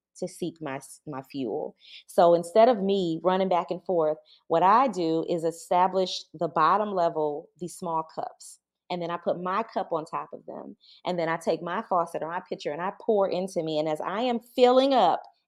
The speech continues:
and overflowing, they fill up. And that is my idea about self-care. I'm forever full, and it's my overflow that's pouring into these people around me. I'm not going empty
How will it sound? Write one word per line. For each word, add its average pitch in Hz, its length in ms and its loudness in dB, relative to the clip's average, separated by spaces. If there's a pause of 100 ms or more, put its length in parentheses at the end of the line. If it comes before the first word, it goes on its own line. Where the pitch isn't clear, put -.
and 190 240 -2
overflowing, 254 960 2 (280)
they 190 320 0
fill 151 220 -2
up. - 160 -10 (420)
And 202 200 -6
that 233 180 -6
is 269 160 -2
my 233 140 -6
idea 196 420 -4
about 180 280 -4
self-care. 180 580 -6
I'm 175 180 -10
forever 214 640 -4 (140)
full, 165 440 -2 (220)
and 185 160 -4
it's 180 160 -8
my 160 260 -8
overflow 180 920 0
that's 156 260 -10
pouring 165 260 -10
into 156 200 -14
these 151 180 -16
people 147 340 -12
around 147 360 -8
me. 131 140 -14 (260)
I'm 180 160 -6
not 214 180 -4
going 196 340 0
empty 196 440 -6